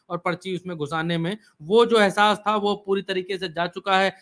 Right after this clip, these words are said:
जर्मनी की अदालत ने भी इस पॉइंट पर ध्यान दिया था, जर्मनी की अदालत को कोट किया। अ, अभी जो है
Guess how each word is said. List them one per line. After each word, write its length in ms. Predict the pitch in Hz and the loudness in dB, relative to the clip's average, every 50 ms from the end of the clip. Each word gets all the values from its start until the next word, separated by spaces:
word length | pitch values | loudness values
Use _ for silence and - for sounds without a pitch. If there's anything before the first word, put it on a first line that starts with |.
| _ _ 143 | _ _ -2
जर्मनी 380 | 170 185 185 190 190 196 196 | 0 0 0 0 0 0 -2
की 140 | 196 - 196 | -2 -2 -2
अदालत 400 | 185 170 175 175 175 190 190 185 190 | 0 2 2 2 2 0 -2 -4 -6
ने 120 | 185 185 | -8 -4
भी 180 | 170 185 196 202 | -2 -2 -2 -2
इस 100 | 180 - | -4 -6
पॉइंट 340 | _ - 170 170 175 175 - | _ -6 -4 -4 -4 -4 -6
पर 120 | 185 170 | -8 -10
ध्यान 300 | 139 139 147 160 160 156 | -10 -8 -8 -8 -8 -8
दिया 220 | 139 147 156 147 | -8 -8 -6 -6
था, 120 | 143 - 143 | -6 -8 -10
जर्मनी 380 | 139 151 147 147 156 165 170 | -10 -10 -10 -8 -8 -10 -8
की 100 | 165 - | -6 -6
अदालत 280 | 151 139 143 143 151 - _ | -6 -4 -4 -4 -6 -6 _
को 60 | 180 | -14
कोट 280 | 170 - 175 165 151 - _ - | -8 -2 -2 -2 -2 -2 _ -8
किया। 200 | 127 117 104 - _ - - _ - | -6 -6 -6 -8 _ -18 -20 _ -4
अ, 300 | 156 151 151 151 151 165 | 0 2 4 4 4 6
अभी 200 | 175 196 220 226 | 8 8 8 8
जो 140 | 190 226 208 | 8 6 8
है 420 | 202 220 226 226 220 214 - _ | 8 10 8 8 6 2 -2 _